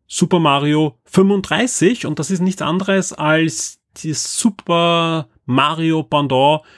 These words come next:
zu Tetris neunundneunzig, nämlich ihr spielt gegen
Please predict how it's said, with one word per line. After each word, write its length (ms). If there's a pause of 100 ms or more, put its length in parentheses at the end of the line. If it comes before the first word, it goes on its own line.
(160)
zu 340
Tetris 640
neunundneunzig, 800
nämlich 600 (160)
ihr 140
spielt 580
gegen 440